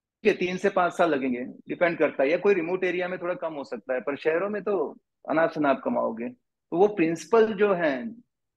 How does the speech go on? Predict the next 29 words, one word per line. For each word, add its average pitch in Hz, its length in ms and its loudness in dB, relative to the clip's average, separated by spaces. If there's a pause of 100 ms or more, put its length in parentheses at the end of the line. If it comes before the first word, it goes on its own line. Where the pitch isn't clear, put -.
वो 208 180 2
यहाँ 185 180 0
पे 196 120 -4
आपको 175 280 -2
बताए 131 320 -2
जाएंगे, 120 340 -6
ऊपर 131 300 -6
की 165 100 -4
बातें 151 300 0
नहीं, 135 140 -2
lead 139 300 -2
generation 135 500 -2
और 131 80 -4
ये 135 120 -4
छोटी 131 240 -6
मोटी 127 200 0
बातें 120 280 0
नहीं, 131 140 -4
कि 175 80 -4
ये 175 220 6
चीजें 180 400 0
कभी 170 300 0
मत 170 240 0
करो 175 360 2 (380)
और 147 100 4
देखो 151 220 4
आपको 135 220 2
growth 123 300 0
मिलेगी। 110 360 -6